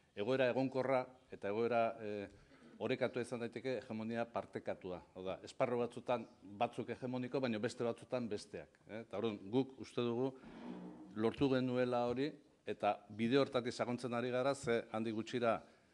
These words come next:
eh, arte presen aritik, eh, handik hamar urtera, Debagoienean sortu zen, eh, eh, el-, eh, ordura arteko hedabide guztien batura eta batura hortatik sortu zen Goiena deitzen den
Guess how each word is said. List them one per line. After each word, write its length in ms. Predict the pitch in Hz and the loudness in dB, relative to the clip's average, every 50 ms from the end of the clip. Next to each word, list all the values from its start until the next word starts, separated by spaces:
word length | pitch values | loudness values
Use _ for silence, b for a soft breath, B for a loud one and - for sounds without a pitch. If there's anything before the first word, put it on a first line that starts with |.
| B B B B _ | B B B B _
eh, 640 | - 92 95 92 92 90 90 90 87 87 87 85 85 - | -8 -4 -2 -2 -2 -2 -2 -4 -4 -6 -6 -8 -8 -8
arte 300 | - 92 98 98 110 107 | -10 -10 -8 -6 -6 -6
presen 380 | - - 113 104 - 113 104 104 | -4 -4 -6 -6 -4 -4 -4 -2
aritik, 460 | 101 107 117 113 - 107 95 - - | -2 -2 -4 -4 -6 -8 -10 -10 -14
eh, 420 | - - _ _ _ _ - - - | -20 -20 _ _ _ _ -20 -18 -16
handik 200 | 85 95 92 95 | -14 -12 -10 -10
hamar 200 | 95 101 101 98 | -8 -8 -8 -10
urtera, 320 | 95 92 - 104 104 107 | -10 -10 -8 -4 -4 -2
Debagoienean 540 | 98 92 101 104 107 107 104 104 101 101 98 | -2 0 0 0 0 0 -2 -2 -4 -6 -8
sortu 280 | - - 98 - 117 | -8 -10 -10 -10 -10
zen, 240 | 101 - 107 98 92 | -10 -8 -8 -8 -8
eh, 220 | 90 90 90 87 87 _ b b b b b b _ _ _ | -8 -10 -10 -12 -14 _ b b b b b b _ _ _
eh, 300 | - 87 85 82 80 71 - _ _ | -14 -12 -12 -12 -12 -14 -16 _ _
el-, 200 | - 101 104 101 | -10 -10 -10 -10
eh, 460 | - - 95 95 90 85 85 82 80 - - | -12 -14 -18 -16 -16 -18 -18 -20 -20 -16 -14
ordura 380 | 101 104 101 117 117 117 120 113 | -12 -10 -6 -4 -2 0 0 0
arteko 500 | 110 98 - - 117 107 - - 117 110 | 0 -2 -6 -8 -8 -6 -4 -4 -4 -2
hedabide 360 | 101 98 110 110 113 110 110 110 | -2 -2 -2 -2 -4 -4 -6 -6
guztien 420 | 104 104 101 - - 123 117 113 101 | -6 -8 -8 -10 -8 -8 -8 -6 -4
batura 440 | 98 98 - - 120 113 110 95 92 90 | -6 -6 -6 -6 -6 -4 -4 -4 -4 -6
eta 180 | 87 - 95 | -10 -10 -10
batura 380 | 87 92 95 - - 117 107 107 | -8 -8 -8 -8 -6 -6 -6 -6
hortatik 280 | 104 - 107 92 107 98 | -6 -6 -10 -10 -10 -10
sortu 260 | - 101 - - 110 | -12 -12 -10 -10 -10
zen 260 | - - 101 90 90 90 98 | -6 -6 -6 -6 -6 -6 -4
Goiena 340 | 98 101 107 107 110 107 | -2 0 0 0 -2 -2
deitzen 320 | 101 101 98 - - 107 110 | -4 -4 -6 -8 -10 -8 -8
den 100 | 110 | -8